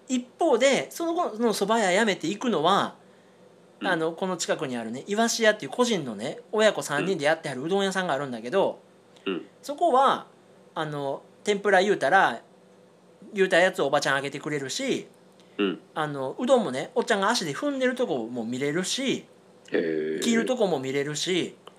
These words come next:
Speaker 1: はいはいはい。
Speaker 2: でも誰一人そんなヘッドギアみたいなのしてないけど、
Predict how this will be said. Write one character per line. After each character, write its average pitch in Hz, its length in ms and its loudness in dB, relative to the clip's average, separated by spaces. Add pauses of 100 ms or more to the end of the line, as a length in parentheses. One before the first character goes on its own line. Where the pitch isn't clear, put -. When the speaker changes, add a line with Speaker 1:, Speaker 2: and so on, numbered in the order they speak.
(520)
Speaker 1:
は 185 120 2
い - 20 2
は - 60 -4
い - 40 -10
は - 60 -6
い。 - 20 -4
Speaker 2:
で 269 100 4
も 202 100 0
誰 233 260 2
一 294 140 -6 (120)
人 240 80 2
そ 226 120 0
ん 226 40 0
な 196 60 -4
ヘ 247 140 0
ッ 220 60 -4
ド 247 60 0
ギ 233 120 4
ア 185 40 4
み 156 60 -2
た 143 80 -4
い - 20 -4
な 120 60 -6
の 117 60 -6
し - 80 -2
て 233 100 6
な 160 140 2
い 123 60 -4
け 117 100 -8
ど、 160 300 0